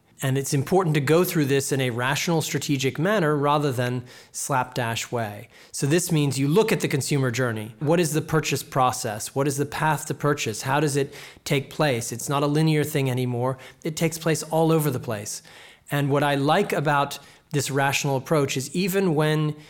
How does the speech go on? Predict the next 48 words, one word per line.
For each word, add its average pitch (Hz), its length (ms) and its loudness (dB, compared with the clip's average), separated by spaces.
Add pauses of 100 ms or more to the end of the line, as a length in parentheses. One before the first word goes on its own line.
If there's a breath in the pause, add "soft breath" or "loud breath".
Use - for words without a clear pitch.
(180 loud breath)
you 147 160 0
take 151 320 0
someone 139 420 0
who 131 180 0
is 127 120 0
highly 165 380 -2
skeptical 139 600 -4
about 120 240 -2
the 123 60 -4
value 120 300 -2
of 113 40 -6
social 127 340 -4
media 123 400 -4
and 135 120 -2
you 143 80 -2
put 226 260 -2
them 202 160 0
through 170 280 0
this 151 260 0
in 147 100 -2
a 135 60 2
rigorous 147 520 0
way, 117 500 -2 (580 loud breath)
at 139 160 -2
the 160 100 2
end 208 160 4
of 151 100 2
it, 139 120 -6
you 175 160 0
will 196 100 2
see 156 280 0
that 135 180 -2
not 143 180 2
only 190 320 2
is 151 140 0
there 147 180 2
a 135 80 2
role 139 320 2
for 151 180 -2
social 131 680 -2 (440 loud breath)
in 143 200 2
every 160 720 2
element 147 640 2
of 131 260 -2
the 127 200 0
path 151 500 -2
to 143 100 -2
purchase 135 720 -2